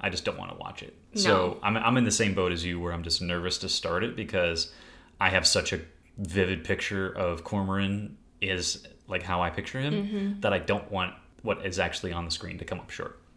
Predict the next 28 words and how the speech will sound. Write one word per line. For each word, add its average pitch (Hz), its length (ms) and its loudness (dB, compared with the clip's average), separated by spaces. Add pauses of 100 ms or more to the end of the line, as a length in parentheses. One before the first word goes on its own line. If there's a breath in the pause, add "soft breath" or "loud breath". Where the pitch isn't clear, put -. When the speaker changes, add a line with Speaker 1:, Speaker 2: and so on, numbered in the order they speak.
(140)
Speaker 2:
And 214 360 2 (120)
Cormoran 185 480 0
and 175 100 -4
Robin's 170 460 0
relationship, 165 840 -6
to - 140 -8
me, 196 480 -8 (340)
it's - 360 -4 (240)
gonna 196 160 -10
be 160 180 -8
really - 300 -10
tough - 280 -10
to - 80 -10
get - 180 -10
that 175 200 -6
right. - 240 -2 (720 loud breath)
So 208 340 6
with 214 540 2 (120)
Outlander 202 440 6
and 190 120 0
Game 180 200 0
of 180 100 -8
Thrones, 185 340 0
I 180 80 -2
think 180 340 -6 (160)
we 180 640 -4
benefited 233 720 2
from 170 680 0